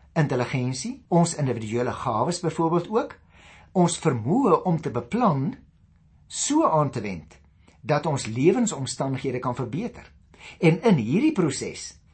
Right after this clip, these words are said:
moet ons almal, jy en ek, a-, al die mense, moet hulle egter ook op die korrekte manier optree, sodat ons optrede sal voldoen aan die sosiale en die etiese gebruike van ons gemeenskap waarbinne ons beweeg.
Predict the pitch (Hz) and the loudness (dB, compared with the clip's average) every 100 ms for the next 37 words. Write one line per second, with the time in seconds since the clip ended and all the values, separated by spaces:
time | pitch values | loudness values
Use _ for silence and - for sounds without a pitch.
0 | - - 123 139 160 - - - 180 185 | -20 -10 0 2 2 0 -18 -4 2 2
1 | - 220 269 147 92 76 101 175 226 170 | 2 0 0 0 -2 -6 -2 2 2 2
2 | 208 156 - - 160 - 113 165 254 262 | 0 -2 -4 -4 -4 -4 -6 -2 0 0
3 | 113 85 95 - _ - - 151 175 170 | -2 -4 -10 -14 _ -20 -2 0 2 0
4 | 156 208 - 165 240 277 185 - 143 131 | 0 -2 -2 -4 -2 -4 -4 -8 -4 -2
5 | 123 190 190 139 131 143 139 233 240 - | 0 0 0 -2 0 0 0 -2 -2 -4
6 | 123 90 - _ _ - - - - 185 | -4 -6 -12 _ _ -20 -14 -6 4 6
7 | 175 165 139 - 294 - 165 139 139 123 | 6 2 -4 -4 -6 -4 -4 -4 -4 -6
8 | 117 117 104 104 202 185 123 117 120 113 | -6 -8 -4 0 0 0 -4 -6 -6 -8
9 | 107 92 110 190 226 120 113 139 233 262 | -8 -6 -4 -2 -2 -4 -8 -4 -4 -2
10 | 185 123 - 95 104 95 101 - 117 113 | -2 -4 -8 -8 -6 -6 -8 -6 -6 -4
11 | 139 131 226 220 - 120 107 92 107 113 | -4 0 0 0 -4 -4 -4 -6 -6 -8
12 | 107 120 120 220 | -10 -8 -8 -8